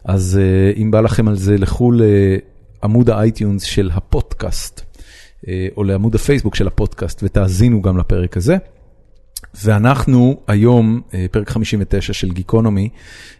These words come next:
אה, אורח מאוד מיוחד, כבר, אה, כבר כמה שבועות לקח לי לקבוע את זה, ו-, אה, אני וראם שנינו, אה, גיקים, אה, ותיקים של, אה,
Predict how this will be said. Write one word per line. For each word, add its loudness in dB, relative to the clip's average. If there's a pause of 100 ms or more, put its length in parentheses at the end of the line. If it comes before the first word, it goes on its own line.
אה, -2
אורח 4
מאוד 4
מיוחד, 2
כבר, -2
אה, 2 (640)
כבר -4
כמה 0
שבועות 0
לקח -2
לי 2
לקבוע 2
את -2
זה, 2
ו-, -2 (160)
אה, -6 (1400)
אני 4
וראם 4
שנינו, 2
אה, 0
גיקים, -2
אה, -2
ותיקים -2
של, -4
אה, -4